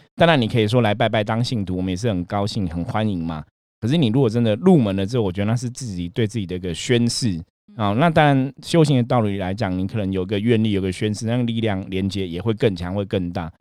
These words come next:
Speaker 1: 它的确有它的好处，没有错。
Speaker 2: 对。那我还记得那时候，因为我一直问妹妹说，“哎，你为什么不愿意加入，入门，入学生这样子？”她给我的一个回答是说，她还有一个问题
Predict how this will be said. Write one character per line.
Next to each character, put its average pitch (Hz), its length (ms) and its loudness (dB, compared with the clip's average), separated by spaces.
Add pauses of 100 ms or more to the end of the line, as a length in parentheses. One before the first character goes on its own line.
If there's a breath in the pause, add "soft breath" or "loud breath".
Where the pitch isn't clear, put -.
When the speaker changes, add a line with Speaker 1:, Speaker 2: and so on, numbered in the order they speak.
(120 soft breath)
Speaker 1:
它 180 140 2
的 135 160 -2
确 135 80 -2
有 104 100 2
它 95 160 -4
的 98 80 0
好 90 160 -8
处， 95 140 -8
没 95 100 -4
有 80 140 -8
错。 82 280 -10 (140)
Speaker 2:
对。 175 100 -20 (380)
那 330 180 -6
我 214 120 -4
还 180 180 -8
记 208 180 -12
得 165 180 -8
那 190 180 -8
时 147 180 -10
候， 165 300 -8
因 202 140 -10
为 185 300 -8 (160)
我 185 140 -8
一 214 60 -6
直 220 100 -8
问 226 180 -2
妹 208 220 -4
妹 147 240 -12
说 185 160 -12
，“哎， 254 100 -4
你 226 160 -6
为 202 160 -6
什 196 160 -12
么 147 320 -12 (200)
不 156 100 -12
愿 190 180 -8
意 175 100 -12
加 156 360 -12 (300)
入， 185 200 -14 (280)
入 190 200 -14
门， 143 240 -14 (180)
入 185 140 -14
学 139 280 -16
生 143 280 -12
这 139 140 -14
样 107 160 -18
子？” - 180 -20 (500 soft breath)
她 269 460 -6 (140)
给 190 100 -8
我 196 220 -6
的 165 80 -10
一 170 80 -10
个 175 140 -8
回 160 180 -10
答 165 180 -8
是 185 160 -12
说， 170 200 -10
她 233 280 -14
还 165 220 -12
有 175 180 -10
一 - 80 -20
个 156 140 -14
问 180 380 -6
题 - 280 -20